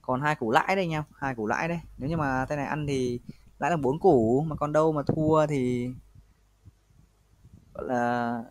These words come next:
lại về mo, lại đánh lại từ đầu thôi, sợ gì đâu. Đúng không? Mình đánh lên được, mình xuống được thì mình lại lên lại được thôi.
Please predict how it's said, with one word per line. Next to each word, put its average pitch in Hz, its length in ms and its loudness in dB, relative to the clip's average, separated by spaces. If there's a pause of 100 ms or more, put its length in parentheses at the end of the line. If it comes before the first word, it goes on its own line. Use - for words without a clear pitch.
lại 135 340 -2
về 131 140 0
mo, 180 460 4 (460)
lại - 260 -4
đánh 156 160 -2
lại 202 160 2
từ 143 60 0
đầu 151 260 6
thôi, 165 260 2
sợ 135 220 -2
gì 135 100 0
đâu. 139 280 0 (720)
Đúng 143 100 -2
không? 160 160 2
Mình 151 120 -4
đánh 151 180 0
lên 185 200 4
được, 160 200 6
mình 151 100 -4
xuống 160 260 0
được 175 200 4
thì 151 80 -6
mình 160 500 -4
lại 180 220 -2
lên 170 200 0
lại 180 240 -6
được 143 160 -2
thôi. 151 280 -2